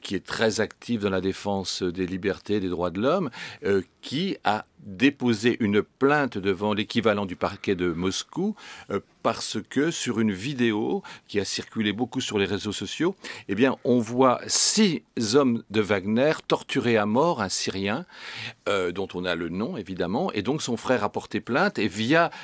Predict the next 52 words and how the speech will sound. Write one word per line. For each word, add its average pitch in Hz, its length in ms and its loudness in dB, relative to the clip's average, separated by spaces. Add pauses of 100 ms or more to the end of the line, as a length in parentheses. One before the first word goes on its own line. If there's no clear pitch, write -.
(100)
la 110 100 2
Fédération, 113 720 2
euh, 98 400 0
internationale 101 460 0
des 101 60 -2
droits 92 240 0
de 101 80 -2
l'homme 107 300 4
et 98 80 0
via 107 200 4
Mémorial, 107 720 2
eh 117 80 2
bien, 113 160 2
une 135 140 2
plainte 170 400 2
a 135 40 2
été 117 200 -2
déposée, 110 500 0 (480)
euh, 110 240 6
devant 117 240 4
le 107 60 0
parquet 110 480 2 (300)
de 101 180 4
Moscou. 151 500 2
Alors, 98 220 2
on, 85 320 -4 (140)
on 92 120 -4
n'a 87 80 0
pas 95 120 -2
beaucoup 92 260 -4
d'illusions 110 600 2
sur, 85 380 -2
sur - 160 -4
cette - 180 -4
plainte, 123 280 4
sans 98 120 -4
doute 95 160 -4
qu'elle - 220 -2
va 95 140 2
pas, 101 220 4
elle 92 240 0
va 87 140 2
pas 98 160 2
durer 90 240 0
très 92 180 0
longtemps, 107 360 2 (380)
mais 131 240 8
au 143 120 6
moins, 170 420 4
ça 147 580 2
dénote 135 460 4
un 135 100 2